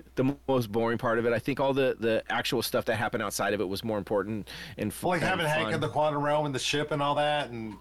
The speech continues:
Speaker 2: like, the
Speaker 1: Yeah, it's
Speaker 2: countdown and
Speaker 1: Yeah, I, I, it just, yeah, I kinda wish they would have just, like, "Oh, we're gonna open this up and then she can pop out." That would have been better than having him go
Speaker 2: Yeah.
Speaker 1: down in there. Although I loved seeing the, the water bears.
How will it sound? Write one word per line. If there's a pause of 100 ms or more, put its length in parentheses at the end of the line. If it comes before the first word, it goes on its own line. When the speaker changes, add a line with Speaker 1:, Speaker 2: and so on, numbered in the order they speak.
Speaker 2:
like,
the
Speaker 1:
Yeah,
it's
Speaker 2:
countdown
and (220)
Speaker 1:
Yeah, (120)
I,
I,
it
just,
yeah,
I
kinda
wish
they
would
have
just,
like, (320)
"Oh,
we're
gonna
open
this
up
and
then
she
can
pop
out." (600)
That
would
have
been
better
than
having
him
go
Speaker 2:
Yeah.
Speaker 1:
down
in
there.
Although
I
loved
seeing
the,
the
water
bears.